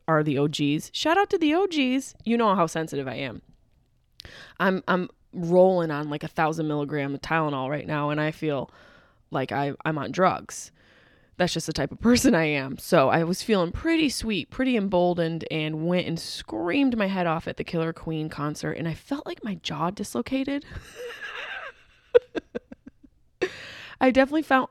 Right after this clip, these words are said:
felt like a dislocation situation, and pretty sure that that's not gonna show up too well on the, the recap today when I'm sitting in the dental chair, but this podcast comes out next week, so he won't have heard, he wouldn't have heard it.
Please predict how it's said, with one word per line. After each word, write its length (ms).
felt 240
like 160
a 40
dislocation 760
situation, 720
and 600
pretty 520
sure 260
that 140
that's 380
not 240
gonna 360
show 220
up 160
too 140
well 380
on 160
the, 180
the 360
recap 460
today 300
when 160
I'm 80
sitting 300
in 60
the 60
dental 320
chair, 340
but 220
this 260
podcast 560
comes 240
out 160
next 380
week, 200
so 220
he 140
won't 260
have 280
heard, 260
he 80
wouldn't 240
have 100
heard 240
it. 140